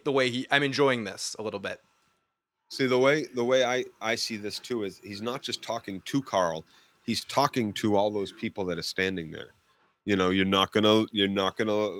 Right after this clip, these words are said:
Speaker 2: you know, take my hand. Don't make me have to bash your head in, in front of all these people right now. You know, let me torture you a little first. Take my hand."
Speaker 1: I'm just finding this, like, a
Speaker 2: But
Speaker 1: little bit more effect-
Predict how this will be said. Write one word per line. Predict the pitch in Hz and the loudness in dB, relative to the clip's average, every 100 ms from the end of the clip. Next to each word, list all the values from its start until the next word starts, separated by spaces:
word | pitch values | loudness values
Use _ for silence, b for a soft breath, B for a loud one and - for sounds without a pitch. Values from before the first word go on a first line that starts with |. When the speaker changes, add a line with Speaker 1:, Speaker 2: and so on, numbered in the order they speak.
| 87 73 | -12 -10
Speaker 2:
you | 107 | -8
know, | 92 | -8
take | - 101 92 | -4 -4 -2
my | 101 101 | -4 -2
hand. | 95 107 107 123 123 - _ | -2 0 0 0 -2 -8 _
Don't | 107 107 | -2 0
make | 107 104 | -2 -4
me | 107 | -4
have | 101 | -6
to | 98 | -6
bash | 90 98 104 - | -4 -4 -4 -6
your | 95 | -2
head | 104 113 | 0 0
in, | 92 85 | 0 -6
in | 87 | -8
front | 101 95 | -4 -4
of | 87 | -4
all | 87 90 | -4 -4
these | 82 82 - | -4 -8 -8
people | - 107 92 82 | -4 -4 -2 -4
right | 87 98 98 92 | 0 4 4 2
now. | 87 101 95 80 82 - b b b _ _ | 0 2 2 -2 -6 -10 b b b _ _
You | 95 | -4
know, | 90 90 92 92 - | -4 -4 -6 -8 -8
let | 98 | -6
me | 98 - _ - | -6 -8 _ -8
torture | 113 110 - | -6 -4 -6
you | 98 95 | -4 -2
a | 90 | -2
little | 87 80 | -4 -8
first. | - 82 71 - - | -8 -10 -8 -12 -4
Take | 92 - | -4 -2
my | 90 90 | -4 -2
hand." | 90 95 87 73 - - | 0 0 0 -4 -14 -8
Speaker 1:
I'm | 180 | -4
just | 185 - | -2 6
finding | 180 175 170 | 6 6 4
this, | 156 156 | 0 2
like, | 135 | 4
a | - | 4
Speaker 2:
But | 143 | 2
Speaker 1:
little | 147 | 2
bit | 147 139 | 2 2
more | 139 | 2
effect- | 131 | 2